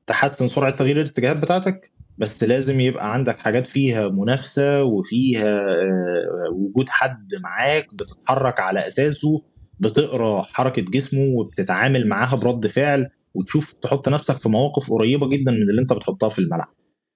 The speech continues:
لأن زي ما إحنا قلنا مهم إن أنت تبقى بتعرف تغير اتجاهاتك بسرعة، بس كل ده من غير ما تعرف تنفذ قرار صح وبرد فعل سريع، كل ده ملوش معنى.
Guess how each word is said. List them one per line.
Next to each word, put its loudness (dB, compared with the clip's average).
لأن 2
زي 2
ما 2
إحنا 0
قلنا 0
مهم 0
إن 2
أنت -2
تبقى 0
بتعرف -2
تغير 2
اتجاهاتك 0
بسرعة، 0
بس -8
كل 4
ده 2
من 2
غير 0
ما 2
تعرف 0
تنفذ -2
قرار 0
صح -2
وبرد 0
فعل 0
سريع، 0
كل 2
ده 2
ملوش 0
معنى. -4